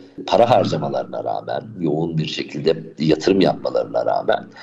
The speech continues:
böyle bir kelime kesinlikle duymadım. Hep motive edici, hep süreçle alakalı geleceği öngörücü yorumlarla birlikte yaklaştılar sağ olsunlar. Bu manada da bu noktaya geldik. Bu noktada ben özellikle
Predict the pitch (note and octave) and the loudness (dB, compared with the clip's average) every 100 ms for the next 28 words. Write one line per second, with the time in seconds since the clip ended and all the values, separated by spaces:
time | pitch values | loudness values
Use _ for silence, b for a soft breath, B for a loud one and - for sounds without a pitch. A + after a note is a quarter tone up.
0 | B C#3+ B2 G2 F#2+ F#2 F#2 D#2+ E2 B2 | B 2 4 4 2 0 -2 0 0 0
1 | - F#2+ F#2 F2 F2 F2+ F#2 F#2+ D#2+ D#2+ | 0 -2 -2 -4 -4 -2 0 0 0 2
2 | G#2+ G#2 G2 G2 G#2 G2 G2 F2 - D#2+ | 0 0 0 0 2 4 4 2 -2 -4
3 | - - B B A2 A2 - - - F#2+ | -4 -6 B B 0 0 -4 -8 -2 2
4 | G#2 G#2 G#2+ - F2 F2+ F2+ F2 - E2 | 2 2 2 2 2 2 2 0 -4 -2
5 | F2+ B2+ E3+ - _ _ - F#2+ F#2+ F2+ | 0 0 -2 -6 _ _ -2 0 0 0
6 | G2 G2+ G2+ A2+ G#2+ F2+ D#2+ D#2+ D2 D2 | 2 2 2 2 2 2 0 -2 -4 -6
7 | B D#2 E2 E2 E2 D#2 D2 D2 C#2+ C#2+ | B 2 2 4 4 4 2 2 0 0
8 | C#2 G1+ C2 - C#2 B1 - A1+ - - | 0 2 2 4 2 2 0 2 2 2
9 | D#2 A1 - - - C#2+ D#3+ B B B | 2 2 -2 -8 -4 -4 -4 B B B
10 | G3+ G3 D3+ C3+ A#2+ A#2 A#2+ F#3 E3+ E3+ | 0 4 4 4 4 2 -2 -2 0 0
11 | E3 F3 E3+ E3+ E3+ D#3 D3+ - - F3 | 2 2 4 4 2 0 -6 -4 2 4
12 | F3 - D#3 C#3+ D3 F3 E3 D#3 D#3+ E3 | 4 2 0 4 4 4 4 2 0 -4
13 | D#3+ - A#2 C3+ D#3+ - | -10 -4 2 2 2 0